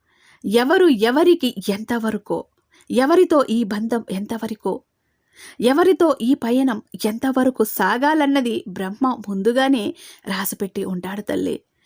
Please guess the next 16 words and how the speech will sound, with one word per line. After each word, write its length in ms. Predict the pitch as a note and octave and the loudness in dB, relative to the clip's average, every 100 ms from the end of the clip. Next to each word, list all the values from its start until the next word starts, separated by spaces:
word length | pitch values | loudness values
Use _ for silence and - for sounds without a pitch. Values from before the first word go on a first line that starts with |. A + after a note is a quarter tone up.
| _ - - | _ -20 -6
బ్రహ్మదేవుడు 580 | A3+ B3+ E4+ F4+ F4+ F4 | 0 2 4 6 6 6
ముందుగానే 720 | A#3 A#3 D4 F4 E4+ B3 B3 - | 6 4 4 6 4 4 0 -6
తీర్పు 400 | G#3+ A#3+ E4+ C#4 - - | -6 0 2 2 0 -8
ఇచ్చేసి 400 | F#3+ - C#4+ D4+ | -4 0 0 2
ఉంటాడమ్మా. 640 | B3 F3+ F#3 F#3 E3+ D3+ - _ _ - - - | -2 -2 -6 -8 -6 -8 -10 _ _ -20 -12 -4
ఆ 140 | C4+ | 0
బ్రహ్మరాతను 680 | D4+ C4+ D4+ F4 F4 E4+ E4+ | 2 2 2 2 2 0 0
మార్చాలి 640 | B3+ G3 A3+ - C4+ C4 B3+ | 0 0 -2 0 2 2 0
అంటే 420 | G#3 G3 F#3+ G#3+ G#3 | -4 -2 -4 -4 -4
నువ్వు 300 | A#3 A#3 - | -2 2 2
ఎన్ని 420 | - A#3 E4 F4 | 4 4 4 2
ప్రయత్నాలు 680 | B3+ B3 D#4+ F4+ D#4 B3 A#3 A3+ | 0 0 0 2 2 4 2 4
చేసినా 380 | G#3+ A3 G#3 - - _ - | 2 2 -2 -4 -10 _ -4
నీ 140 | G#3+ | -2
ప్రయత్నాలు 800 | G#3 F#3 F#3+ G#3+ F#3 D#3+ F#3+ D#4 - | -2 -2 -2 -4 -6 -6 -6 -8 -8
ఫలించవు. 460 | F3 F3 F3+ - | -6 -6 -8 -10